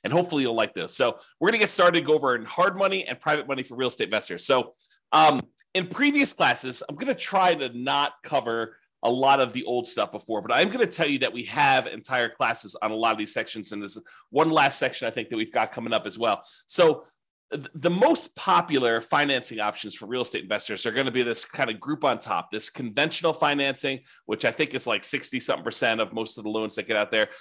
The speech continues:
F H A, which I think is the next largest group, V A, which is the next largest group after that, I think, and that's around ten percent of all loans are V A loans. Then when you got U S D A and portfolio loans, and the portfolio loans are the ones you get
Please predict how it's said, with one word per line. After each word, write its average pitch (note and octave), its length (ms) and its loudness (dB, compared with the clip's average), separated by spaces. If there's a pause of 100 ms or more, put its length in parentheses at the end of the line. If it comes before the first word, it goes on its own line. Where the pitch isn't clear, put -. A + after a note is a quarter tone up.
(180)
F C#3+ 160 2
H C#3+ 240 2
A, C3 180 6
which A#2+ 180 -4
I A2 60 -2
think B2+ 160 -6
is A#2 100 -2
the A#2 60 -2
next A#2 240 -2
largest A2+ 380 -2
group, A2+ 220 -4 (300)
V D3+ 300 2
A, D3 380 4
which - 240 -8
is - 100 0
the A#2 60 -2
next C3 240 0
largest B2 280 -2
group A#2 160 -2
after A2 220 0
that, A2+ 180 4
I G#2+ 60 2
think, A#2 160 -6
and A#2 100 -6
that's A#2+ 220 -2
around G#2+ 240 -2
ten A#2+ 160 -4
percent A2 380 -2
of G2+ 80 -6
all A2 160 -2
loans G#2+ 360 -4 (300)
are G2+ 160 4
V A#2 240 0
A A2 60 0
loans. G#2+ 340 -2 (240)
Then C#3 80 4
when D#3+ 100 4
you D#3 60 -2
got C#3 220 2
U D#3+ 160 2
S E3+ 160 6
D C#3+ 160 2
A C#3 160 2
and A#2+ 120 -6
portfolio E3 580 2
loans, A#2+ 340 0
and A#2 60 -10
the A2+ 60 -12
portfolio D#3 440 0
loans C3+ 280 -2
are A#2 60 -6
the A2 80 -4
ones A#2+ 300 -2
you G#2 80 -12
get A2+ 280 0